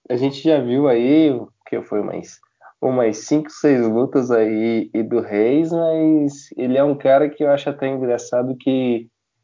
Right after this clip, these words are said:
que cada luta dele, uma luta é um copo meio cheio,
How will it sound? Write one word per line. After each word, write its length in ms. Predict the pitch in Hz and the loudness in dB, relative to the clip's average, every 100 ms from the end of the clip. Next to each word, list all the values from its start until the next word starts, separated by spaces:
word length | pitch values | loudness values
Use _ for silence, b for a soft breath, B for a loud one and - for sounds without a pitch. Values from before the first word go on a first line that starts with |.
| _ - | _ -14
que 140 | 143 | -12
cada 320 | - 147 156 | 0 2 4
luta 320 | 147 139 143 | 2 2 0
dele, 520 | 127 123 147 160 156 - | 2 2 4 2 0 -10
uma 280 | - 147 143 | -4 2 2
luta 400 | 131 143 143 143 | 2 0 0 -4
é 20 | |
um 80 | 131 | -4
copo 340 | 127 131 - | -2 -4 -4
meio 240 | 139 135 139 | -6 0 -2
cheio, 480 | - 135 160 208 | 0 -2 0 0